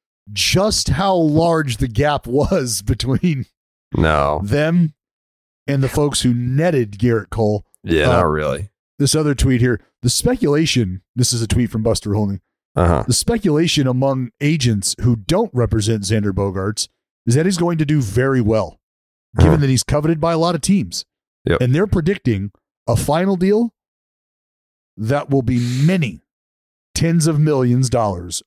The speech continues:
Speaker 1: more than the final Red Sox offer in the spring.
Speaker 2: Well, that's, that's a dumb tweet because no shit, dude.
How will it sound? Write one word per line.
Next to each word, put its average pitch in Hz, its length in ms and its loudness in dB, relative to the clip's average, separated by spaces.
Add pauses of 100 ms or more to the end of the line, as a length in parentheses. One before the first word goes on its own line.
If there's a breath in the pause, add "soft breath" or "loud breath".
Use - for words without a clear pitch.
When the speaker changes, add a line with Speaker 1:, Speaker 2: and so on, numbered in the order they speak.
(100)
Speaker 1:
more 123 600 2 (640)
than 120 160 0
the 113 80 0
final 143 440 0
Red 127 260 0
Sox 104 340 -2
offer 98 420 -4 (400)
in 113 200 0
the 110 80 2
spring. - 280 -6 (840 loud breath)
Speaker 2:
Well, 143 120 2
that's, 156 480 0
that's 123 280 2
a 127 80 4
dumb 92 300 2
tweet 80 380 -2
because 82 420 0
no 98 160 4
shit, - 420 -2
dude. 69 280 -10